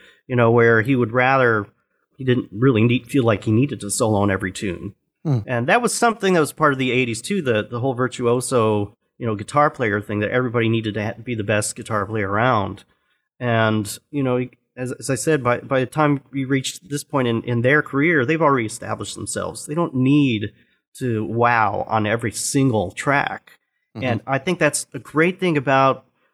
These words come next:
Speaker 1: this particular album, is they were exploring themselves artistically and not worrying about their technical skill, 'cause they've already proven themselves.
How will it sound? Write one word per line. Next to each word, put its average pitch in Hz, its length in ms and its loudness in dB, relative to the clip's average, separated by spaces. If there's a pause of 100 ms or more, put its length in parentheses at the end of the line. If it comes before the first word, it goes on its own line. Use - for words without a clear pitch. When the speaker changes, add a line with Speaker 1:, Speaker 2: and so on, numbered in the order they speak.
(120)
Speaker 1:
this 156 260 0
particular 143 540 0
album, 123 420 2
is 110 120 0
they 127 140 0
were 120 180 2
exploring 143 540 2
themselves 113 480 2
artistically 117 640 -4
and 107 80 2
not 123 160 0
worrying 127 360 2
about 107 320 2
their - 140 -18
technical - 400 -8
skill, 120 340 -2
'cause 120 180 -12
they've 135 120 -2
already 175 220 2
proven 101 340 -4
themselves. 92 600 -6